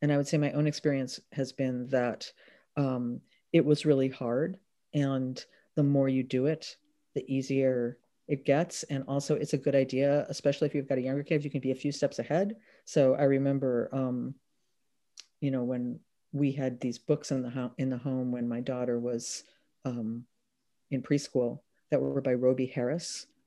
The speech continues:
Um, It's Not the Stork, and It's So Amazing. They, they were wonderful books, um, for that age range. And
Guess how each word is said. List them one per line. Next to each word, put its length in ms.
Um, 680
It's 180
Not 160
the 60
Stork, 520
and 300
It's 180
So 120
Amazing. 560
They, 100
they 220
were 80
wonderful 560
books, 480
um, 260
for 100
that 200
age 220
range. 320
And 420